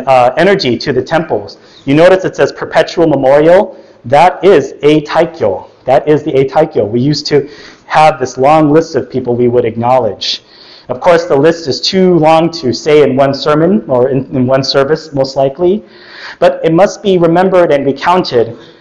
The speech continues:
that these past members also took refuge in this teaching. These past members took refuge in Amida Buddha's wisdom and compassion. These past members also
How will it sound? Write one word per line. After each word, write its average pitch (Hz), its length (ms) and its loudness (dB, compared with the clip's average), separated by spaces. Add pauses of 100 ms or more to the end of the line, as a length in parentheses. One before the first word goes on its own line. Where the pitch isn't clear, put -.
(120)
that 143 180 2
these 165 180 -4
past 202 420 0
members 180 600 0
also 165 540 0 (180)
took 196 220 -4
refuge 143 440 0
in 131 140 -2
this 127 180 -6
teaching. - 560 -8 (720)
These 139 220 0
past 190 360 0
members 143 760 0
took - 240 -6
refuge 139 640 2 (120)
in 131 460 -4 (120)
Amida 151 340 2
Buddha's 147 500 0
wisdom 131 320 0
and 127 140 0
compassion. 127 720 -2 (340)
These 143 220 -2
past 175 400 0
members 151 580 0
also 139 640 0